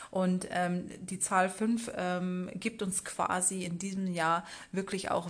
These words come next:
wieder, mm, ich sag jetzt mal, den Wind unter unseren Flügeln mit und gibt uns die Möglichkeit, wenn wir die Hausaufgaben vom letzten Jahr gemacht haben, dass wir unsere eigenen Regeln und Grenzen mal hinterfragt haben, um sie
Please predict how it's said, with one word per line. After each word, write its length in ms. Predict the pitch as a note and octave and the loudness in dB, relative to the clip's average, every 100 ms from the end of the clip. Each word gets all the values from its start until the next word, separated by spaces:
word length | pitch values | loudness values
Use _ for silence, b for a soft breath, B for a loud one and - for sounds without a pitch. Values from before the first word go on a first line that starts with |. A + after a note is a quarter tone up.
| E3 | -6
wieder, 540 | F3 F#3+ F#3+ F3 F3 | -4 -2 0 2 0
mm, 840 | F3+ - E3 E3+ E3+ E3+ E3+ E3 - | -2 -6 -8 -6 -6 -6 -8 -8 -10
ich 120 | F3+ | -6
sag 160 | - F#3 | -4 -4
jetzt 160 | F3+ - | -4 -4
mal, 100 | D#3+ | -2
den 220 | D#3+ D#3+ | -2 0
Wind 240 | F3+ G#3+ | 2 0
unter 220 | D#3+ D#3+ | -2 -4
unseren 300 | D3+ D3 D3+ | -4 -4 -4
Flügeln 580 | C#3+ - D#3 D3+ D3+ D3 | -6 -6 -6 -4 -4 -4
mit 260 | D3 E3+ - B B B - | -4 -6 -10 B B B -6
und 260 | F3 E3+ - - _ - _ - | -4 -4 -10 -20 _ -20 _ -6
gibt 240 | B3+ - | -6 -2
uns 180 | A3+ A3 | -4 -2
die 100 | A3+ | 0
Möglichkeit, 720 | G#3 F3+ G3 F#3+ - G3 - E3 | 0 0 -4 -6 -2 0 0 0
wenn 280 | E3+ G3 B3 | 4 6 8
wir 360 | A#3 A#3+ A#3 A3 F#3+ | 8 8 8 4 -2
die 120 | G3 | 0
Hausaufgaben 560 | G3+ A3 A#3+ - F#3 F#3 | 2 2 0 2 2 2
vom 180 | F3+ F3+ | 0 0
letzten 400 | F#3 - - F3 | 4 6 6 4
Jahr 160 | D#3+ | 2
gemacht 440 | D#3 D#3+ B3+ C4 F#3+ | 2 2 0 0 4
haben, 280 | E3+ F3+ | 4 4
dass 200 | F3+ F3+ | 2 0
wir 60 | E3+ | 0
unsere 260 | F3 F3 - | -2 0 2
eigenen 380 | F3 G3 F#3 | 4 4 2
Regeln 360 | F3 F3 F#3+ G3+ | 2 2 2 2
und 120 | F3 | 0
Grenzen 460 | E3+ F3 G3+ - F#3+ | 0 2 4 4 4
mal 160 | E3+ | 0
hinterfragt 640 | F3+ E3+ E3 - F#3+ A3 - | -2 -2 -2 2 2 2 -2
haben, 320 | D#3+ E3 E3 | 0 0 -4
um 340 | - E3 E3+ | -8 -6 -4
sie 340 | D#3+ D#3+ D#3+ | -2 0 0